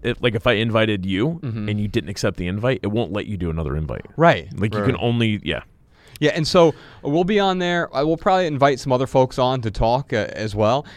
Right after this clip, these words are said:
Speaker 2: And I like that you can invite people on. They can ask a question, and they can go back to listening in the audience.
Speaker 1: Mm-hmm.
Speaker 2: I've just really enjoyed it so far because there are some, there's some deep, meaningful conversations. Like you said, there's some nonsense on there. I'm not gonna browse.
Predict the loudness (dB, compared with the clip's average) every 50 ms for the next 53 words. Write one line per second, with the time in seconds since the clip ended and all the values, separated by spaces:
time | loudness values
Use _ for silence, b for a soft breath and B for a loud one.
0 | B B 4 4 6 6 4 4 2 2 2 0 0 2 2 2 2 2 0 -2
1 | 0 0 2 2 4 4 4 2 2 0 -2 -4 -2 0 0 0 0 0 -2 -4
2 | 0 2 2 2 2 0 -4 -4 -4 -4 -4 -4 -6 -2 -2 -4 -2 -2 -4 -2
3 | 0 0 2 4 4 2 2 2 -2 -2 0 0 0 -2 -2 -2 -2 -2 -2 -4
4 | -4 -4 -2 0 0 2 2 4 2 2 0 -2 -2 -4 -8 -10 -12 -12 -10 -10
5 | -10 -10 -10 -4 -2 -2 -2 0 -4 -2 2 2 2 4 4 2 2 2 4 4
6 | 4 4 2 2 0 0 2 2 2 2 2 2 0 -2 -4 -4 -8 -8 -4 0
7 | 2 4 4 4 4 2 0 -2 -6 -12 b b b b b b b b b -8
8 | 0 2 4 4 4 4 2 2 0 0 0 -2 -4 -8 -12 -20 -20 _ _ -20
9 | -20 -20 _ _ _ _ _ _ _ -2 -2 0 0 -2 -2 -4 -2 0 0 0
10 | 0 -2 -8 -18 -16 _ -6 -4 -2 -2 -2 -2 -2 -2 -2 -2 0 0 0 0
11 | -2 -2 0 0 0 0 -4 -8 -14 -18 -20 -20 -18 _ -4 -4 -2 0 -2 2
12 | 4 4 6 6 4 2 2 0 0 2 4 4 2 2 2 0 -2 0 2 0
13 | 0 2 0 -2 -2 -2 0 0 0 2 2 0 0 2 4 4 6 6 4 2
14 | 0 -4 -10 -14